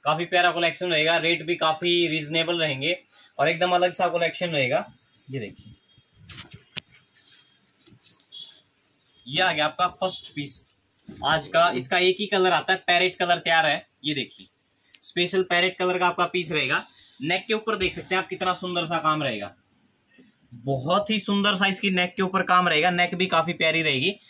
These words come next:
और नीचे घेरे के ऊपर बड़ा सुंदर सा काम आएगा। Designing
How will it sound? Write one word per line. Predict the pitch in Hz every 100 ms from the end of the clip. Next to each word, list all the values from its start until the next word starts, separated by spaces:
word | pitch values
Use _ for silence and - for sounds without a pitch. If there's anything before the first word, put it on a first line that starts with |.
| _ - -
और | 156
नीचे | 170 196 220
घेरे | 190 165 165
के | 190
ऊपर | - 190
बड़ा | 190
सुंदर | 180 180 175
सा | 165 165
काम | 156 143
आएगा। | 127 113 110 - _ - - _ _ _ _ 147 147 139 _ _ _ _ - _ _ _ _
Designing | 165 165 190 208 208